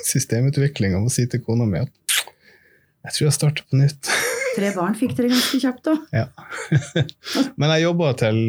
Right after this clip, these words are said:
Speaker 1: to tusen og åtte, sa opp jobben min da, og har skrevet på heltid siden da.
Speaker 2: Ja,
Speaker 1: Ja.
Speaker 2: skrevet på heltid siden da, ja.
Speaker 1: Mm. Ja.
Speaker 2: Elleve år.
Speaker 1: Ja. Nei, så, som sagt, jeg, eh, i ettertid så tenker jeg jo at det er jo helt naturlig at jeg skulle begynt å skrive. Jeg skulle ønske jeg begynte å skrive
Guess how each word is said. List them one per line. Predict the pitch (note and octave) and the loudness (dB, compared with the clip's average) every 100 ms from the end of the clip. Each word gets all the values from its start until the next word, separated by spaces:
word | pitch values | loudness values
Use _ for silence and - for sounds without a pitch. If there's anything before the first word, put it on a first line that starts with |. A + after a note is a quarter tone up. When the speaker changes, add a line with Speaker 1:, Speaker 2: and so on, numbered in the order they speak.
| A2+ | -2
Speaker 1:
to | - A#2+ | -2 0
tusen | - A2 G2 | 0 -2 -2
og | A#2 | -4
åtte, | - A2+ | -2 -2
sa | G2 A2 | -2 -2
opp | G#2+ G#2 | -2 -2
jobben | G#2+ G2+ | 0 0
min | G2 G2 | 0 0
da, | C3 | 2
og | D3 A#2 | 2 2
har | G#2+ | 0
skrevet | - A2 G#2 G#2+ | -2 -2 -2 -2
på | G2+ | -2
heltid | A2 - - | -2 -6 -8
siden | B2+ B2+ | -8 -6
da. | C#3 - _ _ | -6 -8 _ _
Speaker 2:
Ja, | F3 D#3 - _ C#3 | -2 -2 -4 _ -4
Speaker 1:
Ja. | B2 C3 | -2 -4
Speaker 2:
skrevet | B2+ - F#3 C3 B2+ | -6 -6 -4 -4 -4
på | F3+ | -4
heltid | C#3+ - B2+ | -4 -4 -8
siden | - C3 A#2+ | -2 2 2
da, | |
ja. | G#2 C#3+ | 0 -6
Speaker 1:
Mm. | - _ _ _ _ - | -12 _ _ _ _ -4
Ja. | E3+ | -2
Speaker 2:
Elleve | C3+ D3 D3+ | 0 -2 -4
år. | D#3 _ _ - | -6 _ _ -10
Speaker 1:
Ja. | C#3 - _ - - - - _ - | -10 -10 _ -6 -4 -4 -6 _ 0
Nei, | D3+ | 2
så, | D3 D3 | 4 2
som | C3+ | 2
sagt, | C3+ C#3+ - B2+ | 2 0 -2 -2
jeg, | A#2+ A#2 | 0 2
eh, | A2 G#2+ - - - | 0 0 -4 -10 -2
i | C#3+ | 0
ettertid | D#3+ E3 F#3 D#3+ C#3 | 2 0 0 2 2
så | B2 | 2
tenker | C3 C3+ C3 A2 | 2 2 2 0
jeg | G2 | 0
jo | |
at | G#2 - | -2 -2
det | G#2 | 0
er | |
jo | A2+ | 2
helt | C3 - | 0 -2
naturlig | A2+ - B2 A2+ F#2+ | -6 -2 0 0 0
at | F#2 | -2
jeg | F#2+ | -4
skulle | - G#2 - | -2 -2 -2
begynt | G#2+ - | -4 -4
å | |
skrive. | - A#2 G#2+ | -4 -2 -2
Jeg | G2 | 0
skulle | A2 C3 | 0 0
ønske | D3+ A2+ | 0 0
jeg | |
begynte | D2 G2+ G2+ | -2 -4 -6
å | |
skrive | - G#2 G#2+ | -2 -2 0